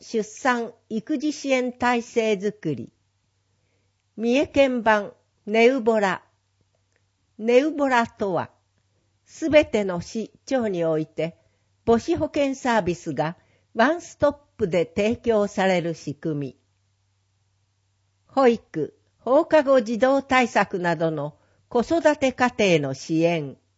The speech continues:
目標、保育所の待機児童数、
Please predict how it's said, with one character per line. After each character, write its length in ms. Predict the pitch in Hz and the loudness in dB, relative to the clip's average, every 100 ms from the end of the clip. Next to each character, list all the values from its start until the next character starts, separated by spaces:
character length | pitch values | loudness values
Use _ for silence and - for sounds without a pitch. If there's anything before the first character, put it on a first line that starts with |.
| _ _ _ _ _ _ _ _ _ _ _ _ _ _ _ | _ _ _ _ _ _ _ _ _ _ _ _ _ _ _
目 340 | 202 202 - 233 | -2 -2 -2 -6
標、 460 | - 214 180 156 - _ _ _ _ _ _ _ | -4 -2 -2 -4 -8 _ _ _ _ _ _ _
保 160 | 269 | -4
育 260 | 302 294 262 | -4 -6 -8
所 220 | - 185 | -4 -2
の 160 | 160 151 | -2 -4
待 260 | 185 220 339 | -2 -2 -2
機 180 | 247 | -6
児 160 | 196 208 | -4 -2
童 260 | 208 196 180 | 0 0 -2
数、 480 | - - 151 123 | -6 -10 -8 -8